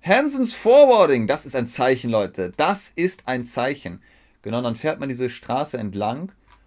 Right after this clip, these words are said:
und hier ist dann eben noch so ein Knick und hier ist die Brücke. Ja, ja, Leute,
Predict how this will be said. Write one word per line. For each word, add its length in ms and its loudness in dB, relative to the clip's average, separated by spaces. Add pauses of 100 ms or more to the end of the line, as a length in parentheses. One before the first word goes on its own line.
(120)
und 160 -10
hier 240 -4
ist 200 -8
dann 120 -6
eben 440 -8 (300)
noch 160 -8
so 120 -10
ein 100 -8
Knick 240 -10
und 80 -10
hier 120 -6
ist 120 -10
die 60 -8
Brücke. 340 -6
Ja, 180 -4 (480)
ja, 300 6
Leute, 420 4